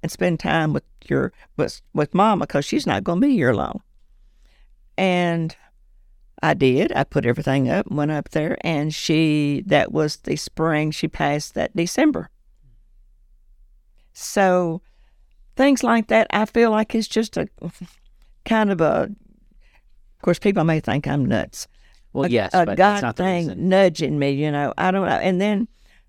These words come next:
Speaker 1: another, for instance, uh, when I went to the jail training thing,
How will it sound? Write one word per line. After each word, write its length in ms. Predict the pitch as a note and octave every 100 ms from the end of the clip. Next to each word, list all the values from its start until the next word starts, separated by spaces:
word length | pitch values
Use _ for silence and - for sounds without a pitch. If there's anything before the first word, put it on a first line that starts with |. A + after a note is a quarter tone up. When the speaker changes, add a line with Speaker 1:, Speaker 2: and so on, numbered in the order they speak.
| -
Speaker 1:
another, 480 | G#3 A3+ D4+ G#4+ G#3
for 220 | - F3
instance, 640 | - C#3+ - - - - -
uh, 340 | - D#3 C3+ D#3+ - _ _ - -
when 140 | F#3
I 120 | F#3+ G3
went 240 | A3 -
to 100 | A3+
the 120 | G#3 A3
jail 640 | G#3 G#3+ F#3+ E3+ D#3 F3+ - _ _ _
training 500 | - F#3+ F3+ C#3 -
thing, 400 | - - - -